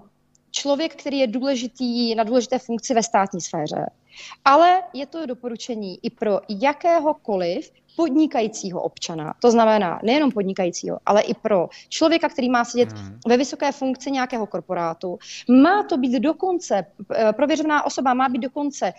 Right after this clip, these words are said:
Speaker 1: člověk, který se uchází o jakoukoliv politickou funkci, i byť na obecní jako úrovni. A je to člověk, který se má ucházet o veřejnou funkci, třeba i do Rady pro rozhlasové a televizní vysílání. A proč je tenhle dokument zajímavý?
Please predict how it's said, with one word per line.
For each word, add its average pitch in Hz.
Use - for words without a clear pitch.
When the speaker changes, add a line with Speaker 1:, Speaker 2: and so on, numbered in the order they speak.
Speaker 1:
člověk, 254
který 302
se -
uchází 262
o -
jakoukoliv 302
politickou 202
funkci, -
i 320
byť 302
na 233
obecní 247
jako 190
úrovni. 160
A 254
je 294
to 381
člověk, 285
který 302
se 285
má 285
ucházet 254
o 254
veřejnou 226
funkci, 208
třeba 220
i 220
do 208
Rady 202
pro 220
rozhlasové 208
a 202
televizní 190
vysílání. 175
A -
proč 381
je 247
tenhle 262
dokument 240
zajímavý? 165